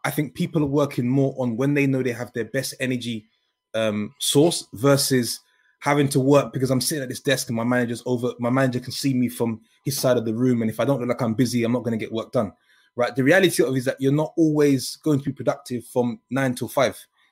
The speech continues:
There's some power hours and there's some hours where actually you're better off just actually not working, not looking in front of a laptop and doing something else. So this is why I, I think it's, I think I, I can expect a lot more thought leaders in this, in, in sort of the professional space to speak a lot more on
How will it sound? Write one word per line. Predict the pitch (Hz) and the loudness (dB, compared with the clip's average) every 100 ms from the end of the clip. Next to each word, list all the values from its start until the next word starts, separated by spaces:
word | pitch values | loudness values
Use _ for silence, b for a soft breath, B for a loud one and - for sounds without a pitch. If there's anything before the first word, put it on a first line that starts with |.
| _ | _
There's | 127 - | -2 0
some | 127 | 0
power | - 170 151 | 2 4 4
hours | 143 147 139 | 4 4 4
and | 135 | 2
there's | 131 | -2
some | - 139 | -2 -2
hours | 143 139 135 | 0 0 0
where | 131 | 0
actually | 185 - 135 | 0 0 0
you're | 131 | 0
better | 160 143 | 2 2
off | 131 - | 0 -2
just | 135 | -2
actually | 151 - - | -2 -4 -4
not | 131 151 139 | -2 -2 0
working, | 135 127 139 156 b b - | -2 -2 -6 -8 b b -2
not | 156 156 | 0 2
looking | 147 143 | 0 0
in | |
front | - 135 | -2 -4
of | 120 | -2
a | |
laptop | 120 117 - 110 | -2 -2 -6 -4
and | 113 | 0
doing | 143 | 2
something | 131 131 120 123 | 2 0 -2 -2
else. | 131 - - b b b b | -2 -2 -10 b b b b
So | - 156 147 151 - | 2 4 4 0 0
this | 185 | 2
is | 196 | 4
why | 175 175 160 156 - | 4 6 6 2 -2
I, | 151 151 | -2 -2
I | |
think | 147 185 160 | 2 2 4
it's, | 143 - | 2 0
I | - | -4
think | 139 165 - - b b b - | 0 0 0 -10 b b b -4
I, | 143 - | -2 0
I | 185 | 2
can | 214 | 2
expect | 202 - 190 - | 2 0 -2 4
a | |
lot | 165 160 | 2 4
more | 165 | 0
thought | 135 - 170 | -2 -2 -2
leaders | 143 135 123 | -2 -4 -2
in | 139 | -2
this, | 135 - - 151 | -2 -6 -10 -6
in, | 135 135 | -4 -4
in | 139 | -6
sort | 135 135 | -6 -8
of | 123 | -8
the | 120 - | -12 -12
professional | - - 151 - 123 | -10 -2 -2 0 -2
space | - 127 139 139 | 0 0 0 -2
to | |
speak | 120 - 143 | -6 -4 0
a | 143 | 2
lot | 147 131 | 0 0
more | 139 131 | 0 0
on | 131 127 120 | 0 -2 -2